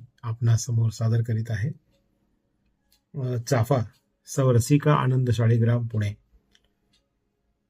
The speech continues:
माझ्या रोजच्या प्रवासाच्या वाटेवर सिग्नलवर एक मुलगा चाफा विकायचा. त्या धुंद चाफ्याच्या वासाने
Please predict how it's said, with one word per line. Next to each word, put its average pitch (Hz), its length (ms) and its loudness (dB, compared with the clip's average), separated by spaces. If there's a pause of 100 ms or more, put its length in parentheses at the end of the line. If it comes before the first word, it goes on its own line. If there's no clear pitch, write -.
(320)
माझ्या 143 340 2
रोजच्या 185 360 4
प्रवासाच्या 160 520 2
वाटेवर 139 400 0
सिग्नलवर 127 600 -2 (760)
एक 151 180 -2
मुलगा 135 280 0
चाफा 120 320 -4
विकायचा. 104 480 -8 (2000)
त्या 190 100 4
धुंद 180 340 8
चाफ्याच्या 143 520 2
वासाने 135 680 -2